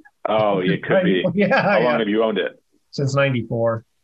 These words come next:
Speaker 2: So, you know, that's, uh,
Speaker 1: You've owned it
Speaker 2: uh,
Speaker 1: about
Speaker 2: thirty,
Speaker 1: thirty
Speaker 2: almost
Speaker 1: years.
Speaker 2: thirty years, and it's, and since it's, uh,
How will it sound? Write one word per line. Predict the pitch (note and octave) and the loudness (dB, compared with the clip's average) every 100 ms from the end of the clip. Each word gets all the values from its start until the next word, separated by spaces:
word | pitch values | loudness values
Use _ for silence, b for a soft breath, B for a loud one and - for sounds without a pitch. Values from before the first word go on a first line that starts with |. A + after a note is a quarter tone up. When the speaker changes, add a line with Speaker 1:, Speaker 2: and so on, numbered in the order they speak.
| _ _ b b b b b b _ _ _ _ _ _ _ _ | _ _ b b b b b b _ _ _ _ _ _ _ _
Speaker 2:
So, | - B2 A2+ A2+ B2 | -6 -2 0 -2 -4
you | E3 | -6
know, | A2+ | -2
that's, | A2+ A#2 A#2 - | 0 -2 -4 -4
uh, | B2 A2+ | 0 2
Speaker 1:
You've | G#2+ | 2
owned | B2+ A2 | 2 0
it | A2 - - | -2 -6 -8
Speaker 2:
uh, | - | -6
Speaker 1:
about | - B2+ A2+ | -4 0 0
Speaker 2:
thirty, | A#2+ | 0
Speaker 1:
thirty | A#2+ A2+ | 0 0
Speaker 2:
almost | G#2 | 0
Speaker 1:
years. | G#2+ E2+ | 0 0
Speaker 2:
thirty | C3+ B2 | -2 0
years, | B2 C3 B2 G#2 | 0 0 0 -2
and | A2+ | -4
it's, | A2+ - | -6 -4
and | C#3 A#2 | -4 -2
since | G#2+ D3 C3+ | -4 -4 -4
it's, | B2 - | -6 -2
uh, | A#2+ | -2